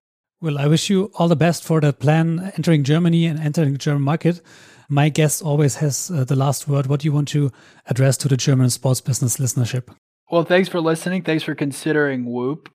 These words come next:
Speaker 2: You can learn more about the product at whoop dot com. You can follow us on social at Whoop or at Will Ahmed. That's my account. You can also listen to the Whoop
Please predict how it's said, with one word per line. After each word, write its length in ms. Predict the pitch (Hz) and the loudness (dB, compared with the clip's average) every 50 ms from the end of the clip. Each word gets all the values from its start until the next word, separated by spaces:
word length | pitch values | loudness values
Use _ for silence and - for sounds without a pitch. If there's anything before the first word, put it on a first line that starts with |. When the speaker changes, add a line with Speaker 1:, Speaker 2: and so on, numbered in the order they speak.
| _ _ _ | _ _ _
Speaker 2:
You 80 | 131 135 | -12 -8
can 140 | - 147 139 | -6 -4 -2
learn 180 | 139 139 139 | -2 -2 -2
more 160 | 135 139 135 135 | -2 0 0 0
about 200 | 135 131 123 - | 0 0 -2 -2
the 80 | - | -6
product 540 | - - - 123 120 127 139 151 160 - - | -8 -2 0 2 2 2 2 0 -2 -4 -8
at 100 | 123 110 | -8 -6
whoop 320 | 113 123 131 127 127 - - | -6 -6 -6 -6 -8 -8 -4
dot 300 | 127 120 117 113 - - | -2 -2 -2 -2 -4 -6
com. 520 | - 127 117 113 120 127 135 151 156 156 - _ - - - _ _ _ _ | -4 -4 -2 -2 -2 -2 -4 -4 -6 -10 -14 _ -20 -20 -20 _ _ _ _
You 260 | - 127 139 143 139 | -6 -2 0 0 0
can 300 | - 147 139 135 127 123 | 0 -2 -2 -2 -2 -2
follow 400 | - - 135 139 139 139 139 135 | 0 0 2 2 4 2 2 0
us 140 | 123 - 131 | -2 -2 -4
on 140 | 127 123 | -4 -4
social 760 | 113 - - 131 123 127 131 - - 147 147 151 147 151 156 139 - _ _ _ _ _ _ - - | -6 -6 -6 -4 -4 -4 -4 -6 -6 -4 -4 -4 -6 -8 -10 -14 -18 _ _ _ _ _ _ -2 2
at 240 | 131 135 131 131 - | 4 4 4 2 0
Whoop 400 | 127 127 131 143 160 175 - - | -4 -4 -2 0 -2 -2 -4 -6
or 160 | 113 117 113 | -6 -6 -2
at 280 | - 127 127 127 - - | 0 2 2 2 0 0
Will 280 | 135 135 127 123 120 | -2 -2 -2 0 0
Ahmed. 460 | 117 120 127 139 139 143 143 147 143 - | 0 0 0 0 0 0 0 -2 -2 -4
That's 240 | 180 190 - - | -8 -8 -8 -8
my 180 | 127 117 120 127 | -6 -4 -4 -2
account. 560 | 131 131 - - 135 135 139 139 143 139 139 - _ _ - _ _ _ _ _ _ _ | -4 -4 -4 -2 -2 0 0 0 -2 -4 -6 -12 _ _ -20 _ _ _ _ _ _ _
You 120 | 147 160 | -4 -2
can 120 | 151 165 160 | 0 2 4
also 280 | 160 175 175 170 160 | 4 4 2 0 -2
listen 280 | 147 151 151 - 160 143 | -2 -2 -4 -4 -6 -6
to 80 | - 135 | -4 -4
the 100 | 139 127 | -4 -2
Whoop 300 | 131 151 151 139 - | 0 -2 -2 -2 -4